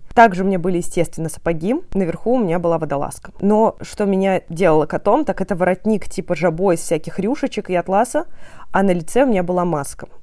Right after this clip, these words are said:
самодельная, конечно. На стороне, которая прилегала к лицу, были обои. Я уже не помню, но, судя по всему, мама вырезала вот саму эту маску из обоев, сверху приклеила уже бумагу и покрасила ее. А, вырезала отверстие для глаз в форме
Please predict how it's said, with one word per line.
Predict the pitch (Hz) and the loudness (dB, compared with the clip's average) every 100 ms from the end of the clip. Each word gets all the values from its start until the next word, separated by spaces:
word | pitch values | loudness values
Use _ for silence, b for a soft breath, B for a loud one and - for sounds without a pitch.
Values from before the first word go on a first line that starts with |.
| - | -14
самодельная, | - 190 165 160 139 | -2 0 2 2 0
конечно. | 131 165 143 139 - | -4 -6 -6 -6 -4
На | 175 | -4
стороне, | - 196 202 262 339 b b b b - - | -2 0 2 2 0 b b b b -6 -4
которая | - 208 202 170 - | 0 4 4 4 0
прилегала | - 196 196 196 190 | -4 -2 2 2 2
к | - | 0
лицу, | 185 - 262 320 - | -4 -2 0 0 -2
были | 165 208 208 | -2 2 2
обои. | 165 143 131 - | 0 -2 -2 -4
Я | - 202 | -2 0
уже | 190 | 0
не | 214 | 0
помню, | 214 285 339 | 2 2 2
но, | 208 | 0
судя | 190 220 | -2 -4
по | 208 | -6
всему, | 180 233 | -4 -2
мама | 226 202 202 | 0 2 0
вырезала | 175 202 175 170 | 0 0 0 0
вот | 156 160 | -2 -2
саму | 180 180 160 | -2 0 -2
эту | 165 | -2
маску | 175 165 - | -2 -2 -4
из | 180 | -2
обоев, | 170 165 285 285 - B B B | -2 2 2 0 -4 B B B
сверху | - 220 208 - | 0 0 2 -2
приклеила | 196 202 190 180 | -2 0 0 2
уже | 170 170 | 0 -2
бумагу | 170 190 277 269 | -2 0 2 0
и | 196 | 0
покрасила | 190 185 170 - 170 | 0 2 0 0 -2
ее. | 151 147 B B B B B | -2 -4 B B B B B
А, | 147 165 156 160 | -4 0 0 2
вырезала | 214 220 196 185 | 2 4 2 2
отверстие | - 190 - 175 | 2 0 0 0
для | 180 | 0
глаз | 180 233 302 | 4 2 2
в | - | 0
форме | 185 156 139 | 0 0 0